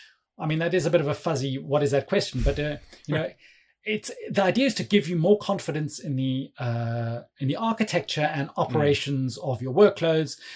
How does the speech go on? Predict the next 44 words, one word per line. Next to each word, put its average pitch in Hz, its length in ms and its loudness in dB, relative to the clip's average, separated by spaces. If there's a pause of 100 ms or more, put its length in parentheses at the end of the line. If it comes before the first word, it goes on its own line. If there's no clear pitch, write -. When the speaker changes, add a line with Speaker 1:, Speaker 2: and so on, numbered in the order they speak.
(120)
Speaker 1:
And, 156 340 -2
you 180 80 2
know, 160 120 2
that 180 280 4
goal, 143 460 6
that's 160 180 -2
not 165 100 0
a 147 40 2
goal 143 260 4
in 139 60 0
its 127 120 -2
end, 190 180 2
but 143 100 -2
it's 143 160 -2
to 147 160 -4
reduce 147 440 -2
and 135 180 -2
minimize 143 540 0
the 165 80 -4
impact 123 300 -4
of 113 80 -8
any 123 220 -2
issues 117 280 -6
that 113 120 -10
can 117 120 -4
happen. - 360 -6 (340)
And 117 80 -10
so 160 60 2
what 202 140 6
we 170 60 0
do 160 100 4
is 135 100 0
we 143 80 -2
try 156 220 2
and 135 160 -2
distill 185 440 4
some 147 280 0
of 131 120 -2
our, 151 420 0 (160)
<clears throat> 214 140 -4
um, 131 320 -2
some 123 200 -4
of 127 80 -2
our 139 400 4